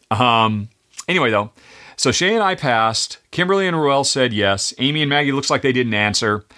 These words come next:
Um, we've just gotten to the point where, okay, if, if they don't answer, we just assume that's a no. Uh, um, probably one out of every thirty games, they'll say, "Oh my gosh, yes, that one." But then it's always tough 'cause most publishers don't wanna send prototypes to Australia, which is why it's, I mean, you know, even though they do such an amazing job.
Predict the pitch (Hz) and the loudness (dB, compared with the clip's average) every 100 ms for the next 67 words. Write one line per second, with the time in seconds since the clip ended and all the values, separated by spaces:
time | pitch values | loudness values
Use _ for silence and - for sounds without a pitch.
0 | - - - 113 110 107 123 160 131 143 | -18 -16 -4 0 2 2 0 0 0 0
1 | 117 117 123 110 113 160 165 160 139 143 | -2 -2 -2 0 0 0 0 0 0 -2
2 | 143 175 196 165 165 - 135 107 101 110 | -2 -2 -2 0 -2 0 -2 0 -2 -2
3 | 98 98 - 92 92 76 - - - - | -2 -2 -2 -2 0 -2 -6 -14 -14 -6
4 | 98 104 135 110 120 151 147 117 127 160 | -2 0 0 -2 -2 -2 -2 -2 0 -2
5 | 165 131 139 131 127 120 123 117 110 - | -2 -2 0 0 0 0 0 0 -2 -2
6 | 143 131 127 120 110 101 113 110 104 123 | -2 0 0 0 0 0 0 0 2 0
7 | 220 226 226 190 190 175 - 143 113 101 | 0 0 0 -2 -2 -2 0 -2 -2 -2
8 | 123 180 175 160 151 135 143 127 131 127 | -2 -2 0 0 0 -2 -2 -2 -2 0
9 | 120 - 110 113 101 120 113 110 101 - | -2 0 -4 -4 -2 -2 0 0 0 -4
10 | - - - 120 - 123 117 120 107 - | -18 -6 -2 -2 0 -2 0 -2 -2 -2
11 | 135 107 107 104 - 110 101 90 85 - | 0 0 0 0 -2 -2 -2 -2 -6 -12
12 | - - - 104 117 107 110 107 104 101 | -14 -16 -8 -2 0 0 2 2 2 2
13 | - - 110 98 98 127 127 123 120 117 | 0 0 0 -2 -2 -2 -2 0 2 2
14 | 110 - 127 - 113 98 104 117 123 131 | 2 0 0 -2 -2 -2 -2 0 2 2
15 | 135 113 104 101 92 110 113 95 82 | 2 0 -2 -4 -4 0 0 0 -2